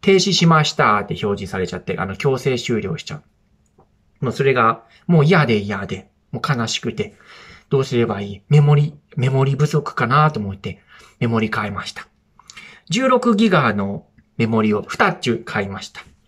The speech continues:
あの、残り二つ、二スロット空いてるから、それに十六、十六ギガぶっ込めば。ね。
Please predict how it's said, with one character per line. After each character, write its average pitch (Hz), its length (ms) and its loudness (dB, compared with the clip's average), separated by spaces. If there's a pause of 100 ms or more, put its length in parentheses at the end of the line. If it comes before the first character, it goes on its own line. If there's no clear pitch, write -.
(140)
あ 120 80 0
の、 123 100 2
残 196 300 4
り 185 300 0
二 165 200 0
つ、 - 160 -8
二 151 140 6
ス 185 120 2
ロ 190 100 4
ッ - 20 2
ト 117 160 -4
空 101 140 -2
い 98 80 -10
て 107 100 0
る 101 100 0
か 92 120 -2
ら、 90 80 -2
そ 147 120 0
れ 151 100 4
に 147 140 4
十 135 180 2
六、 127 260 2
十 113 180 0
六 110 240 0
ギ 104 100 -8
ガ 87 140 -10 (300)
ぶ 117 100 0
っ - 20 2
込 113 200 -8
め 98 100 -6
ば。 - 180 -6 (960)
ね。 135 240 -2